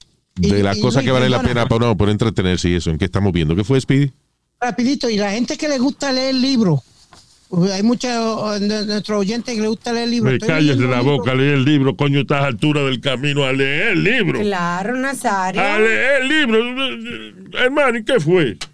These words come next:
Speaker 1: Es, I don't like to read. A mí me gustan los audiobooks.
Speaker 2: I, I love to read.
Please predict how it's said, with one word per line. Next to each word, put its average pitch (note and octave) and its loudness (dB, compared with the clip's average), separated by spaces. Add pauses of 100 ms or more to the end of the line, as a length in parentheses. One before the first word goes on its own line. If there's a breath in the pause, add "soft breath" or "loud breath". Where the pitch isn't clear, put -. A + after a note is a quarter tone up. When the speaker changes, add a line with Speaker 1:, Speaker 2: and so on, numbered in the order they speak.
(560)
Speaker 1:
Es, A#2 2
I A2 0 (180)
don't D3+ 4
like C#3 0
to A#2 4
read. A#2 4
A G2 2
mí G2+ 2
me A2+ 2
gustan A#2+ 0
los F#2+ 0
audiobooks. E2+ -2 (760)
Speaker 2:
I, G#3+ -4 (180)
I A#3+ -4
love B3+ -4
to A3+ -6
read. G3+ -4